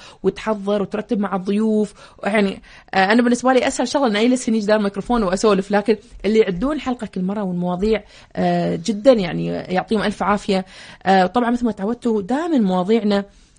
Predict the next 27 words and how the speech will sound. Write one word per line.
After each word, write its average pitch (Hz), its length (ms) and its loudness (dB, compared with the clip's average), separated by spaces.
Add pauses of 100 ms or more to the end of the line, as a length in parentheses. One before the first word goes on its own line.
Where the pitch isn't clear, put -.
(160)
في 190 60 -10
صحة 247 200 -4
وسعادة 208 260 -2
تتنوع. 170 360 -4
دائمًا 240 320 4
عندنا، 214 380 2 (320)
آه، 180 40 2
أخبار 196 340 -2
صحية 190 360 -2
وعالمية، 226 760 4
بيكون 220 380 0
عندنا 226 500 2 (320)
فقرة 285 380 0
مميزة 220 440 2
عن 190 180 -2
أهمية 247 560 0
وفوائد 208 400 0
الألياف. 175 440 -2
هذه 214 120 -4
الألياف 208 440 -2
يعني 185 160 -2
دائمًا 277 520 -4
حنتكلم 208 520 -2
عنها 196 340 -2 (340)
وعن 190 200 2
أهمية 214 280 4
الألياف 208 340 2